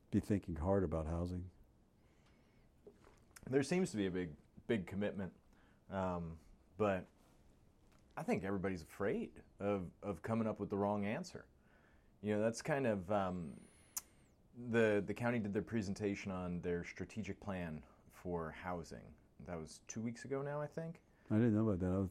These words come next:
Speaker 1: That's kind of been interesting.
Speaker 2: Yeah, they, I don't think they, they published the actual plan itself, but it was in front of the Affordable Housing Committee, and,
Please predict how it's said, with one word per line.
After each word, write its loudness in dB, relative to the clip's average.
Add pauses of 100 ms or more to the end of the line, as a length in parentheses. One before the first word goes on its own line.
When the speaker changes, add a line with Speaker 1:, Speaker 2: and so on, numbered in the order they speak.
Speaker 1:
That's -16
kind 4
of 4
been 2
interesting. -2 (400)
Speaker 2:
Yeah, 8 (120)
they, 8 (400)
I 12
don't 12
think 8
they, 6
they 6 (240)
published 8
the 6
actual 4
plan 2
itself, 2 (200)
but 8
it 4
was 4
in 0
front 4
of 2
the 6
Affordable 2
Housing 0
Committee, 0
and, -2